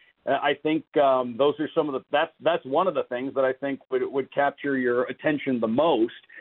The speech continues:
is that he's got a truly elite playmaking and, and passing ability. And, and, you know, maybe while he is a, a pass first guy and a playmaker, he does have a really good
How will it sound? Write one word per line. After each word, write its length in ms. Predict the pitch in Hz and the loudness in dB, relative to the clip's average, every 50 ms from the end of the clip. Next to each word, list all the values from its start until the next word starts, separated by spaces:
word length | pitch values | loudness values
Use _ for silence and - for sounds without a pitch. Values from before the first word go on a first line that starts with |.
| - _ _ - | -20 _ _ 0
is 160 | 123 131 123 - | 2 2 2 2
that 180 | - - - | 2 2 2
he's 220 | - - 147 139 - - | 2 0 -2 -2 0 2
got 180 | 160 147 143 | 2 2 2
a 60 | 135 - - | 0 -2 0
truly 440 | - 160 170 165 156 151 139 139 - - | 2 4 4 6 6 4 4 2 2 2
elite 420 | 131 135 123 127 139 143 147 135 - - | 2 4 4 4 4 2 0 -2 -8 -2
playmaking 640 | - 143 143 147 147 139 139 135 131 139 135 127 123 | 0 2 2 2 2 2 2 2 2 0 0 0 0
and, 160 | 113 117 - | -2 -4 -4
and 160 | - 123 117 | -6 -8 -6
passing 400 | - - 135 143 143 - - 143 | -2 -2 0 -2 -2 -2 -2 -2
ability. 400 | 139 120 139 143 151 170 208 233 | 2 4 4 4 6 4 4 2
And, 140 | 226 196 165 - - - - - | 2 0 -2 -6 -10 -20 -10 -2
and, 100 | - 196 | 0 2
you 60 | 208 | 4
know, 160 | 208 202 202 196 | 4 4 4 4
maybe 480 | 185 196 202 220 196 214 202 180 156 - | 4 4 2 2 0 -4 -6 -6 -6 -6
while 340 | 120 135 156 185 190 185 170 | -6 -2 2 2 2 2 0
he 160 | 165 180 196 | 2 2 2
is 100 | 208 185 | 2 4
a, 200 | 185 180 165 160 - | 4 4 4 2 0
a 60 | 147 | -6
pass 280 | - - 180 175 175 160 _ - | -8 -4 -4 -4 -4 -6 _ -4
first 220 | 170 165 - - | -2 -2 -2 0
guy 220 | - 170 170 185 | 0 0 0 0
and 80 | 190 165 | -2 -4
a 60 | 143 | -4
playmaker, 580 | - - 175 185 208 214 185 156 143 - 156 139 | 0 2 2 2 2 0 -2 -2 -2 -2 -6 -6
he 80 | 156 | 0
does 180 | 156 165 185 190 190 | 2 2 2 2 2
have 180 | 214 208 196 | 2 2 4
a 60 | 196 196 | 4 4
really 240 | 196 208 208 202 | 4 4 4 2
good 180 | - - 202 190 | 4 4 2 2